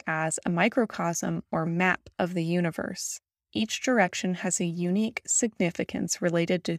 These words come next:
who and what resides in that location and what takes place. For example, the entrance of the ger always faces north, the fire is always at the center, women sit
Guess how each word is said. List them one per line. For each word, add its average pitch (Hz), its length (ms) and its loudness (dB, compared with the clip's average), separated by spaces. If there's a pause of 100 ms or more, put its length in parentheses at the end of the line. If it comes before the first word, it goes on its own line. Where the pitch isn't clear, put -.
who 190 200 2
and 196 220 -2
what 170 200 4
resides 220 600 4
in 180 180 -2
that 165 200 0
location 170 540 -2
and 160 160 -2
what 170 220 -2
takes - 320 -6
place. - 500 -2 (680)
For 185 200 4
example, 226 720 2 (380)
the - 140 0
entrance 202 460 2
of 180 140 -4
the 180 80 -2
ger 180 480 2
always 170 280 0
faces 165 420 -2
north, 214 480 0 (140)
the 180 100 -2
fire 175 600 4
is - 120 2
always 175 300 0
at - 160 -2
the - 80 -4
center, 202 600 0
women 180 380 0
sit - 360 0